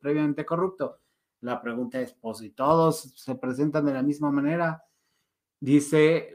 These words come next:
Alma Lilian, "Es un delincuente declarado". Entonces, está muy bien la, la alusión,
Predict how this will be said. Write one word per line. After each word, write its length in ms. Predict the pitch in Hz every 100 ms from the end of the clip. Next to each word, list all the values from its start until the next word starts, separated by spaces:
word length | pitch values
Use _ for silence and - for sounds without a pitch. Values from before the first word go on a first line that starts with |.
| 101
Alma 300 | 113 120 127
Lilian, 420 | 175 233 190 135 -
"Es 240 | 113 -
un 120 | 135
delincuente 680 | 143 147 151 131 127 123 147
declarado". 920 | 151 151 160 170 214 247 220 143 - _ _ _ _
Entonces, 500 | 110 160 165 170 - _
está 340 | - 113 - 139
muy 260 | 151 143 143
bien 200 | 143 143
la, 240 | 143 123
la 260 | 123 113 110
alusión, 640 | 113 117 - 131 135 160